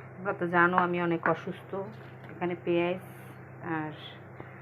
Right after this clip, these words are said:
কিশমিশ নিয়েছি, চাল ধুয়ে রাখছি, লেবু, এই তো প্রাণের ঘি আগের আনা ছিল, ওটাই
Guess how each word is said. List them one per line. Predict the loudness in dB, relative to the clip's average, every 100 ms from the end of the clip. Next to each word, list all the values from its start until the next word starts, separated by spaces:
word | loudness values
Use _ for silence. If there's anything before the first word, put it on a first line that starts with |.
| -16 -16 -16 -10
কিশমিশ | -10 -8 -10 -8 -4
নিয়েছি, | -4 -4 -4 0 0 -2 -2
চাল | 4 4 4
ধুয়ে | 0 0 2
রাখছি, | 0 -2 -10 -4 -4 -4 -14 -18 -16 -16 -16 -16 -16 -16 -16 -16 -10
লেবু, | 0 2 4 2 0 -6 -12 -16 -16 -10 -8 0
এই | 2 2
তো | -2 -4 -6 -12 -16 -16 -18 -18 -18 -18 -16 -10 2
প্রাণের | 4 4 2
ঘি | 0 0 -2 -2 -8 -8 -6 -6 -6 -8 -4 0 0 0
আগের | -2 0 2
আনা | 6 4 2
ছিল, | -2 0 0 0 -10 -16 -16 -16 -16 -16 -14 -10
ওটাই | -2 0 0